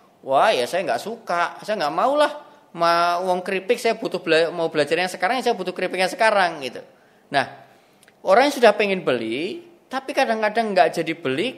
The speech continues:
karena barangnya susah didapatkan.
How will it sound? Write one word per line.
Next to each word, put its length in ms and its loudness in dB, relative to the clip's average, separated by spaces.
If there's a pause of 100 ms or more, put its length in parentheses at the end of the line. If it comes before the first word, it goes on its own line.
karena 720 -4 (180)
barangnya 540 2
susah 340 -4
didapatkan. 800 -2